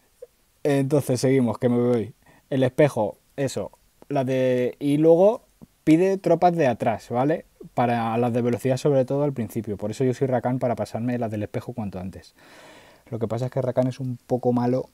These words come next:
robando. Entonces, ¿qué he hecho? Me hago magos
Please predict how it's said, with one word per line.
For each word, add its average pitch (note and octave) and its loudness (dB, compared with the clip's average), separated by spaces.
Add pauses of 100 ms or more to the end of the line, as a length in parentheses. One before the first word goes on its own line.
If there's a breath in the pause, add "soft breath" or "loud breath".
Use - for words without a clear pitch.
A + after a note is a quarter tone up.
(240)
robando. G#2+ 0 (220)
Entonces, C3+ -2 (360 soft breath)
¿qué C#3 -2
he C#3 2
hecho? - -8 (500)
Me A#2+ -2
hago A2 -2
magos C3 0